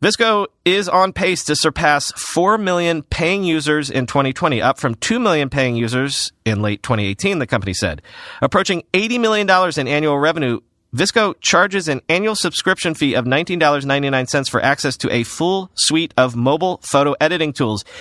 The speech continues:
exclusive photo filters, tutorials, and more. For no cost,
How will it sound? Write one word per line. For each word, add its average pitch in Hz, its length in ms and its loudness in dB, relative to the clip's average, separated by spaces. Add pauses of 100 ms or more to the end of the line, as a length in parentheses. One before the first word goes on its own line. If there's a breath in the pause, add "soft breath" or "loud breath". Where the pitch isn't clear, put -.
(140 loud breath)
exclusive 156 680 -2
photo 156 320 2
filters, 180 560 0 (280 loud breath)
tutorials, 156 580 0
and 139 160 2
more. 147 340 0 (280 loud breath)
For 160 200 2
no 175 300 2
cost, 127 540 0